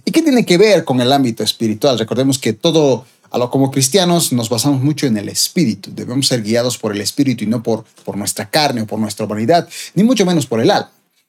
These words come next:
Así que es muy importante fortalecer el espíritu. Pero ¿qué tiene que ver reminiscencia con el espíritu? Y justamente de eso vamos a hablar hoy. Eh, les comento que el pasado domingo, generalmente yo los días domingo tengo tres turnos en mi congregación.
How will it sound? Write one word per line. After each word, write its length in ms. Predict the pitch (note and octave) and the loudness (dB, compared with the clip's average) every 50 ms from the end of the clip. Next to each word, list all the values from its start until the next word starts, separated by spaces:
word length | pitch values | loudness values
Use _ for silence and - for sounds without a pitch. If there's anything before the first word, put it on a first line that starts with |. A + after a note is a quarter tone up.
| _ _ - | _ _ -10
Así 140 | - - A#2 | -6 -4 -2
que 80 | C3+ | -2
es 80 | C#3 C3 | 0 0
muy 120 | D#3 E3+ | 2 2
importante 420 | F3 E3+ D3+ C#3+ C3 E3 E3+ F3+ E3+ | 2 2 0 0 0 0 -2 -2 -2
fortalecer 560 | - C3+ A2+ - A2+ G#2 G#2 G2+ - B2 A2 | -2 -4 -4 -4 -4 -4 -2 -2 -2 -2 -2
el 100 | G2+ G2 | -4 -4
espíritu. 440 | G2 - - - G3 C3 - - - | -4 -2 0 0 0 0 0 -2 -2
Pero 120 | - C3 D3 | -2 -2 0
¿qué 120 | - A3+ | 0 0
tiene 180 | - G#3 G3 F#3+ | 0 0 0 2
que 100 | G3 D#3 | 4 4
ver 120 | E3+ D#3+ | 4 4
reminiscencia 1000 | D#3 C#3+ C3 A#2+ A#2 A#2 A#2 - - F#3+ E3+ C#3 - - A2 A2 A#2 C#3+ D#3+ - _ _ _ _ _ _ _ _ _ _ - | 2 2 2 2 2 0 0 2 2 2 2 2 0 0 -2 -2 -2 -4 -8 -16 _ _ _ _ _ _ _ _ _ _ -6
con 160 | - A2+ A2+ | -2 -2 0
el 80 | A2 A2 | 0 0
espíritu? 480 | G#2+ - - B3+ G3+ A#2 G#2+ G2 - - _ _ _ _ _ _ - - - - - - _ _ | 0 0 2 2 2 2 0 -4 -8 -20 _ _ _ _ _ _ -20 -20 -20 -20 -20 -20 _ _
Y 120 | - - | 0 0
justamente 480 | - - A3 A3+ G#3+ F3+ F#3 F#3 F3 D#3+ | 0 2 2 2 2 2 2 0 0 0
de 80 | C#3 D3 | 0 0
eso 160 | C#3 - C3 | 0 0 0
vamos 260 | A#2 A2+ A2 A2 A2 | 0 0 0 -2 -2
a 40 | G#2+ | -2
hablar 180 | G#2+ A2+ D3 | 0 2 2
hoy. 180 | E3+ C3+ A2 - _ _ _ - - - | 2 2 2 -2 _ _ _ -20 -10 -4
Eh, 120 | - E3+ | -2 0
les 140 | F#3+ G#3+ G#3 | 2 2 2
comento 380 | - C#4 D4+ F4+ D#4 - A3 D#3+ | 2 2 2 2 2 2 0 2
que 100 | E3 D3+ | 2 0
el 100 | C3+ C3 | 2 2
pasado 340 | - - - - F3+ D#3+ C#3+ | 0 0 2 2 2 2 2
domingo, 500 | A2+ A2 D3+ E3+ B2+ G2 F2+ - - - _ - | 2 2 2 2 0 -2 -4 -8 -14 -16 _ -10
generalmente 400 | G#2+ G#2+ A2+ B2 C3+ B2+ C#3 B2+ | -6 -4 -2 -2 0 0 2 2
yo 220 | B2+ C3 C3 C3 | 4 4 4 4
los 140 | B2 A2+ A2 | 2 2 0
días 200 | A#2 C3 B2+ A#2+ | 0 -2 -2 0
domingo 380 | - A2 A2+ B2+ C3+ B2+ A#2+ - | -2 -2 0 0 0 -2 -2 -2
tengo 480 | - A#2 A2+ A2+ G#2+ G#2+ G2+ G2 F#2+ G2 | -2 -2 -2 -2 -2 -2 -2 -4 -4 -2
tres 280 | - D#3 D#3 D3 - | 0 0 0 0 -2
turnos 360 | - E3 D3 C3+ D3 B2+ - - | -2 -2 0 0 0 -2 0 0
en 120 | A#2 A2 | 0 0
mi 100 | A2 G#2 | 0 -2
congregación. 760 | - A2+ G#2+ G2 G2 G2 G2+ A2+ A2+ - A3 F#3 A2+ F#2+ G2 | -2 -4 -4 -4 -6 -6 -4 -2 0 0 0 0 -2 -4 -8